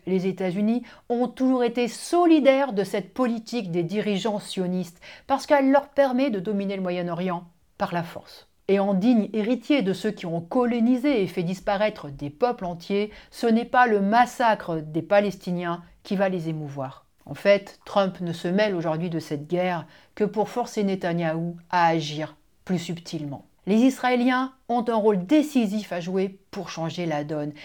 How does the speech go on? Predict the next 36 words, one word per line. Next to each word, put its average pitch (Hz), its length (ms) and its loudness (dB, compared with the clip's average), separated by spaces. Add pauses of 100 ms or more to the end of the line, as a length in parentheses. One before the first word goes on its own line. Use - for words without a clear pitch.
(160)
Ils 294 180 6
sont 320 160 2
de 302 100 2
plus 330 340 2
en 240 120 -2
plus 226 160 -4
nombreux 202 400 2 (260)
à 202 140 2
dénoncer 208 500 0
cette 180 220 -6
guerre 208 260 0
comme 185 240 -2
une 180 140 0
folie, 208 500 0 (320)
et 320 160 6
pour 196 280 0
les 180 100 2
Palestiniens, 208 760 0 (280)
et 269 220 2 (120)
pour 175 160 0
les 165 200 0
Israéliens. 143 640 -10 (180)
Et 214 140 2
oui, 233 320 0 (100)
c'est 190 300 -4
une 196 160 0
folie, 196 540 0 (200)
parce 220 200 -2
que 240 160 0
si 370 220 2
cette 202 240 -4
guerre 185 220 0
affaiblit 226 440 4
aujourd'hui 202 480 0
le 185 120 0
Hamas, 214 520 0